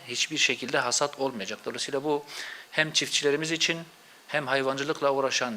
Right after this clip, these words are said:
insanlarımız için, hem de hayvanların kendisi için, e, çok zorlu bir süreç olacak. E, dolayısıyla, e, bu zorlu süreçte en büyük mağduriyeti,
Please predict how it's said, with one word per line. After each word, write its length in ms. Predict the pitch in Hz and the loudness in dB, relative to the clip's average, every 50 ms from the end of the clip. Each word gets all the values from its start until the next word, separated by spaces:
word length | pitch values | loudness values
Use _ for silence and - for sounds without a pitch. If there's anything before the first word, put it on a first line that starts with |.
| 104 110 | -6 -8
insanlarımız 540 | 123 131 123 - 139 135 135 135 143 147 139 | -4 -2 0 2 2 2 2 0 -2 -4 -4
için, 280 | 147 - - 160 160 156 | -2 0 0 0 -2 -6
hem 440 | - - - 143 143 131 117 113 123 | -10 -2 0 0 0 0 0 0 0
de 220 | 139 160 165 - - - - - - - - - - - | 0 0 0 -2 -8 -16 -20 -20 -20 -20 -20 -20 -16 -4
hayvanların 560 | - 123 127 127 127 127 131 127 139 170 165 | 0 0 2 2 2 2 2 0 -2 -2 -2
kendisi 580 | - - 135 131 123 127 120 - - 135 117 | -2 -2 -2 -2 -2 -2 0 0 0 0 0
için, 220 | 101 - - 98 95 - - - - 117 | 0 0 -2 -2 -4 -10 -18 -16 -12 -10
e, 140 | 117 117 113 | -8 -8 -6
çok 240 | - - 131 - 135 | -6 -6 -6 -6 -4
zorlu 300 | 123 123 127 135 147 139 | -4 -2 -2 -2 -2 -2
bir 160 | 139 127 127 | -2 -4 -2
süreç 360 | - - 131 120 113 101 - | -2 -2 -2 -2 -2 -2 -2
olacak. 440 | 101 101 107 107 127 165 165 - - - - - - - - - - - - - - | -2 -2 -2 0 0 0 -2 -2 -6 -14 -16 -16 -16 -14 -14 -16 -18 -18 -16 -8 -2
E, 60 | 156 135 127 127 127 127 131 131 135 135 139 | 0 2 2 2 2 0 0 -2 -4 -2 0
dolayısıyla, 680 | 151 151 147 143 135 - - 170 156 156 156 156 156 - - - - - - - - - - 165 | 2 2 4 4 4 4 4 4 4 4 2 2 0 -6 -16 -18 -18 -16 -16 -16 -18 -14 -8 -4
e, 340 | 147 139 139 139 139 139 | -2 0 0 0 -2 -2
bu 340 | 151 160 160 156 156 156 156 | 0 0 2 2 2 0 -2
zorlu 300 | 147 143 143 143 156 156 | 0 2 2 4 4 2
süreçte 480 | 151 - - 135 131 127 - - - 165 | 0 0 0 0 2 2 2 2 2 2
en 300 | 156 - 165 160 143 143 | 2 2 -2 -6 -4 -6
büyük 180 | 151 151 156 | -6 -6 -2
mağduriyeti, 760 | 147 139 131 127 135 131 123 131 127 120 - - 180 180 180 | 0 0 0 0 -2 -4 -4 -4 -6 -6 -4 -2 -2 -2 -2